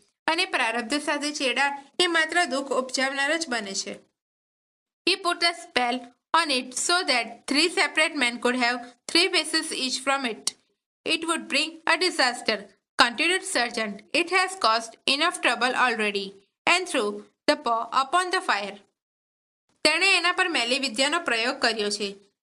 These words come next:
જેથી ત્રણ અલગ અલગ વ્યક્તિઓ તેની મદદથી ત્રણ જુદી ઈચ્છા પૂર્તિ કરી શકે.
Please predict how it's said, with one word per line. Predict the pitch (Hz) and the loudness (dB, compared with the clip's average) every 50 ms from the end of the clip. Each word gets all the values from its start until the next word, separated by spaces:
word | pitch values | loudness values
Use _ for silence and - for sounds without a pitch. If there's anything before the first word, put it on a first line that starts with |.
| _ | _
જેથી | - 294 302 302 349 370 | 0 2 2 2 2 0
ત્રણ | 370 381 359 359 339 | 2 2 2 2 2
અલગ | 294 - 247 240 240 240 233 254 | 0 0 0 0 0 0 2 2
અલગ | 262 269 262 262 254 | 0 0 0 0 0
વ્યક્તિઓ | 262 269 254 262 - - 269 277 269 | 0 0 -2 -2 -2 -2 0 0 0
તેની | 269 269 - - _ 311 320 349 392 392 | -2 -4 -10 -6 _ 0 0 0 0 0
મદદથી | 370 330 311 320 330 330 330 349 349 | 0 0 0 0 0 0 0 -2 -2
ત્રણ | 339 294 269 269 277 294 | -2 0 -2 0 0 -2
જુદી | 277 254 240 208 233 254 - 247 | -2 -4 -2 -2 -4 -4 -4 -6
ઈચ્છા | 254 254 - 311 320 320 | -6 -6 -4 -2 -2 -2
પૂર્તિ | 320 302 294 294 - 320 | -2 -4 -6 -4 -4 -4
કરી | 320 262 220 208 220 240 | -4 -4 -4 -4 -4 -4
શકે. | - 240 214 214 - 202 | -4 -6 -6 -8 -8 -12